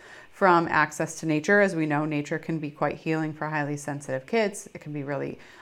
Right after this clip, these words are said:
uh, useful tool f-, to make sure that your child goes outside on a daily basis year round. Uh, then it's important to support your sensitive kid in taking action on that, even if the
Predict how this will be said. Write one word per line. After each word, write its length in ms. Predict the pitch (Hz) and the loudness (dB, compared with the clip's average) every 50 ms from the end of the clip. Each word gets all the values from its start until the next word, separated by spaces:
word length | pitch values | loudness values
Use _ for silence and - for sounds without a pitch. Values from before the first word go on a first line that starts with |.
| - _ | -12 _
uh, 180 | - 151 143 - - | -2 -2 -2 -2 0
useful 520 | 170 190 208 196 202 - - - 175 170 | 0 0 0 0 -2 -4 -2 -2 -2 -2
tool 580 | 170 - - 180 160 160 165 175 208 233 240 - | -2 -6 -4 -2 0 2 2 4 4 2 0 -2
f-, 140 | - - _ _ _ _ 170 | -14 -20 _ _ _ _ -6
to 120 | - 170 - | -4 -4 -2
make 220 | - 156 156 151 | -2 -2 -4 -2
sure 140 | - 175 165 | -2 -2 -2
that 160 | 151 151 - | -2 -2 -4
your 100 | 170 160 | -4 -4
child 300 | 156 - 156 151 151 147 | 0 0 0 0 0 -2
goes 200 | 151 151 151 151 | -2 -4 -2 0
outside 500 | 147 139 - - - 156 151 139 143 143 | 0 -2 -2 -2 0 2 2 2 2 0
on 140 | 147 147 143 | -2 -2 -4
a 60 | 139 | -4
daily 260 | 147 147 143 143 147 | -4 -4 -2 -2 -2
basis 560 | 143 139 135 139 143 - - 180 175 - - | -2 -2 -4 -4 -6 -6 -6 -6 -6 -6 -8
year 220 | 156 151 156 160 160 | -4 -4 -2 -2 -2
round. 560 | 156 156 - - - 147 165 208 247 277 - - - - - - - - - - - | -4 -4 -4 -2 0 0 0 0 0 -2 -6 -10 -20 -20 -20 -20 -20 -20 -16 -8 -4
Uh, 180 | - 180 - | -4 -4 -2
then 220 | - 185 196 196 196 | 2 2 2 2 2
it's 140 | 190 190 | -2 -2
important 380 | 208 202 196 202 208 - 226 226 | -4 -4 -2 0 -2 -2 -2 -2
to 80 | - 233 | -4 -2
support 420 | - - 185 - 175 - - - | -2 -4 -2 0 -2 -2 -2 -2
your 240 | - 160 160 160 165 | 0 2 2 2 0
sensitive 500 | 160 - 160 160 - - 165 165 165 165 | -2 -4 -4 -4 -4 -4 -4 -4 -4 -4
kid 300 | - - 156 156 165 165 | -4 -2 0 0 0 0
in 200 | - - 170 165 | -2 -4 -4 -2
taking 360 | - 165 160 165 - 165 160 | -2 -2 -2 -2 -2 -2 0
action 380 | 165 247 - - - - 190 170 | 0 -2 -2 -4 -4 -2 -2 0
on 200 | 160 151 147 151 | 0 0 0 0
that, 320 | 143 139 151 185 - - | 0 2 2 0 -2 -2
even 380 | - 190 190 196 202 208 190 175 | -6 -6 -4 -2 -2 0 0 0
if 300 | 170 170 170 - - _ | 0 -2 -4 -12 -8 _
the 280 | - 170 165 165 165 | 0 2 2 2 0